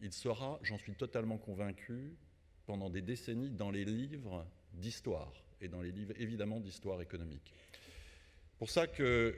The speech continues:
on va essayer de partager modestement avec vous à la fois des convictions d'observateurs engagés dans ce qu'on appelle désormais la transformation digitale, et également, euh, d'essayer de vous dire comment nous-mêmes,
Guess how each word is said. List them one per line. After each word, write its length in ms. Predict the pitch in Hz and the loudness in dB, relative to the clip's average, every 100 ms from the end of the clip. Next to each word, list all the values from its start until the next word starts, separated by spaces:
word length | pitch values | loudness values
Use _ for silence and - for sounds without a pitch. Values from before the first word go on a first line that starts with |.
| - | -4
on 40 | 104 | 0
va 60 | |
essayer 220 | 117 - 143 | 0 2 0
de 40 | |
partager 480 | - - 120 117 143 | 0 0 0 0 2
modestement 600 | 127 120 139 - 117 120 | 2 4 2 0 2 4
avec 300 | 110 104 98 | 4 4 0
vous 560 | 98 110 135 156 143 - - | -2 0 0 0 -4 -10 -4
à 80 | 107 | 2
la 100 | 110 | 2
fois 720 | 110 - 120 120 113 95 - - - - 104 90 | 0 -2 2 6 6 4 -2 -14 -20 -18 -12 -4
des 200 | 92 85 - - - | -2 -2 -10 -20 -4
convictions 680 | 139 123 117 - - 127 101 | -2 0 -2 -6 -2 0 2
d'observateurs 760 | 98 110 - 107 107 - 101 - | 2 0 0 2 2 2 0 0
engagés 520 | 135 123 120 107 117 | -2 2 2 2 0
dans 220 | 98 95 | 0 -2
ce 100 | 90 | -4
qu'on 120 | - 90 | -4 -4
appelle 280 | 87 92 | 0 -2
désormais 360 | 85 87 92 95 | 0 0 0 -2
la 120 | 87 | -4
transformation 600 | - 85 - 87 85 92 | -6 -8 -6 -4 -4 -4
digitale, 760 | 87 95 98 - 104 127 131 101 - - - - - - | -4 -4 -6 0 0 2 0 -4 -8 -20 -18 -18 -20 -2
et 80 | 104 | 0
également, 720 | 117 123 120 127 147 156 147 | 4 4 4 4 2 2 0
euh, 160 | 95 104 | 2 0
d'essayer 480 | 92 120 - 123 151 | 2 -2 0 0 2
de 80 | 117 | 2
vous 160 | 98 | 0
dire 240 | 104 135 - | 0 0 0
comment 320 | 120 107 101 | 2 2 4
nous-mêmes, 500 | 104 117 151 104 | 4 4 4 2